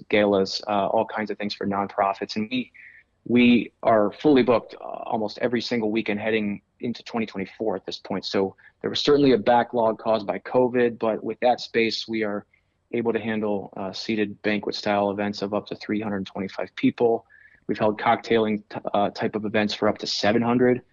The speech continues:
We have an amazing terrace when the weather permits, where you can get panoramic views of downtown and the lake and, and everything on the west side. So that's been special. Uh, we opened Pioneer, which is our sports bar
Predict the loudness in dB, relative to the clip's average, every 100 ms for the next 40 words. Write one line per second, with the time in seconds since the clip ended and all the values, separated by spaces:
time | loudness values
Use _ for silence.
0 | _ _ _ 0 4 4 6 4 2 4
1 | 6 4 0 -2 0 0 -2 -4 -4 -4
2 | -2 -2 0 -2 -2 -2 -4 -2 0 -2
3 | -4 -2 -2 -2 -6 -6 -4 -6 -6 -4
4 | -2 -4 -4 -4 -4 -4 -6 -8 -8 -8
5 | -4 -4 -6 -10 -10 _ _ -20 _ -8
6 | -2 0 2 0 0 2 2 0 -4 -4
7 | -6 -10 _ _ -2 -2 0 0 0 0
8 | 0 2 -2 -4 -12 _ _ _ -20 -18
9 | -2 2 4 2 -2 2 4 4 6 6
10 | 4 -4 -4 -6 2 2 2 2 4 4
11 | 0 -4